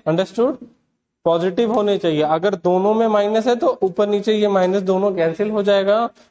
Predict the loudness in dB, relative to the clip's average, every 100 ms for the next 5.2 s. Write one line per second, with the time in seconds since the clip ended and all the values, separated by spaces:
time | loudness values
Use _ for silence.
0 | _ 0 2 2 2 0 0 0 0 2
1 | 0 -2 -2 -2 -2 -2 -2 0 -2 -2
2 | -2 0 0 0 0 2 0 0 -2 0
3 | -4 -4 -12 _ -6 0 4 4 2 2
4 | 2 2 0 2 0 -2 0 0 2 2
5 | 2 0